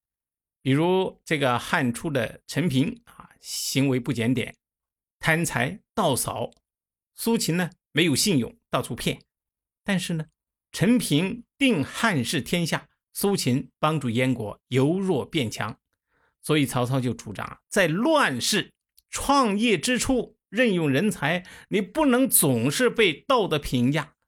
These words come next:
捆住手脚，因德废财，最后呀，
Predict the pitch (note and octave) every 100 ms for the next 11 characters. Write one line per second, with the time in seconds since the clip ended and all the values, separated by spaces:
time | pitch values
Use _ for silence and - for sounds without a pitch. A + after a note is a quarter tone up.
0 | _ - - A2 D#3+ - D3+ C#3 - _
1 | - C4 C4 B3+ B2+ F3+ - C4 A#3 -
2 | - - _ _ - C3+ A2+ A#2 -